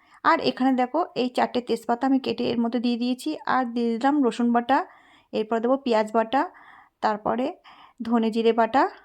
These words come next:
আর আদা বাটা। এবার লঙ্কাগুলো এরকম মধ্যিখান থেকে ভেঙে ভেঙে দিয়ে দেবো। কিছুটা কাঁচা লঙ্কা নিয়ে নিয়েছিলাম,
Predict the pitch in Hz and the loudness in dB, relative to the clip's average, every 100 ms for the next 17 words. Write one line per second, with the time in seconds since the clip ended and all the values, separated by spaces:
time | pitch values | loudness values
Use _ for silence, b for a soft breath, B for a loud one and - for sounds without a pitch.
0 | - 233 269 - b b b - 214 208 | -6 -2 -2 -4 b b b -2 0 2
1 | 202 202 202 196 _ _ _ _ _ - | 0 0 -2 -8 _ _ _ _ _ -8
2 | 208 247 370 285 240 214 220 254 269 214 | -2 0 0 2 2 2 0 2 2 2
3 | 240 262 226 214 220 220 247 285 226 220 | 2 2 2 0 -2 -2 -2 0 0 2
4 | 233 262 233 220 233 285 - _ b b | 2 2 0 -2 0 -2 -4 _ b b
5 | b 247 240 262 262 233 226 220 226 233 | b -6 -2 -4 0 0 0 -2 0 2
6 | 240 247 247 269 | 2 2 0 -2